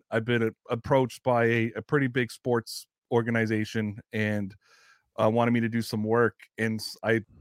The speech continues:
threw out a little joke, like, "I've talked a lot of shit about this company. Should I, should it be true to me or should I sell out?" And somebody wrote, "No, you gotta, don't sell out. Stay true to yourself." And he replied with, uh,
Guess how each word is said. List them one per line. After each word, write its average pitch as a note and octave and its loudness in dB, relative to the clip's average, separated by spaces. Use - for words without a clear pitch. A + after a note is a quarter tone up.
threw D3 4
out C#3 6
a C3+ 2
little B2 2
joke, A2+ 2
like, G2+ 0
"I've A2+ -2
talked A#2+ -2
a B2 -2
lot A2+ 2
of G#2 -4
shit B2+ 2
about A2+ 2
this - -12
company. A2 -2
Should A2 0
I, G2+ 4
should D3 4
it B2+ 0
be C3 0
true - -2
to B2 2
me A#2+ 4
or B2+ 4
should A#2+ 0
I A2 6
sell A2+ 4
out?" A2+ 4
And G#2 0
somebody C#3+ 0
wrote, C3 2
"No, B2+ 4
you A#2+ 4
gotta, B2+ 2
don't C#3 2
sell B2+ 4
out. A#2 4
Stay C3 0
true C#3 -2
to C3 0
yourself." A#2 0
And A2 -2
he A#2+ -4
replied A2+ 0
with, G#2+ 0
uh, G#2 2